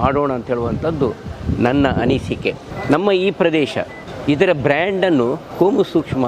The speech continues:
ಅಂತ ಬ್ರ್ಯಾಂಡ್ ಆಗಿದೆ. ಅದನ್ನು ಬ್ರ್ಯಾಂಡ್ ಮಾಡಿದವರು ಈ ಜಿಲ್ಲೆಯವರು ಯಾರೂ ಅಲ್ಲ. ಹೊರಗಡೆ ಎಲ್ಲಿಂದಲೋ ಕುಳಿತುಕೊಂಡು ಇಲ್ಲಿ ಬಂದು ಅದನ್ನು ಬ್ರ್ಯಾಂಡ್ ಮಾಡ್ತಾರೆ ಅವರು, ಅವರ ಭಾಷಣಗಳಲ್ಲಿ. ನಮ್ಮನ್ನು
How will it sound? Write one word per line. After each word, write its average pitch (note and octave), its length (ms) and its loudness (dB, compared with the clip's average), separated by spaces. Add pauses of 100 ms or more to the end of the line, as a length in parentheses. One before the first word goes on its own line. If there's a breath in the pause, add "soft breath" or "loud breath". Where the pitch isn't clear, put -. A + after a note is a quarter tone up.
ಅಂತ C3 160 -2 (360)
ಬ್ರ್ಯಾಂಡ್ B2 340 0
ಆಗಿದೆ. F#2 260 -4 (540)
ಅದನ್ನು F3 320 2
ಬ್ರ್ಯಾಂಡ್ E3+ 360 0
ಮಾಡಿದವರು E3 440 2
ಈ E3 40 2 (120)
ಜಿಲ್ಲೆಯವರು C3 400 2 (100)
ಯಾರೂ G#2+ 220 0 (100)
ಅಲ್ಲ. G2 140 -4 (200)
ಹೊರಗಡೆ E3+ 400 4
ಎಲ್ಲಿಂದಲೋ F#3+ 380 4
ಕುಳಿತುಕೊಂಡು F3 480 2
ಇಲ್ಲಿ F3 240 2
ಬಂದು E3 220 0
ಅದನ್ನು B2+ 260 0
ಬ್ರ್ಯಾಂಡ್ G#2+ 260 -2
ಮಾಡ್ತಾರೆ F2 320 -6
ಅವರು, F2+ 100 -10 (460)
ಅವರ B2+ 120 4 (100)
ಭಾಷಣಗಳಲ್ಲಿ. F#2 580 -2 (440)
ನಮ್ಮನ್ನು F#3 360 2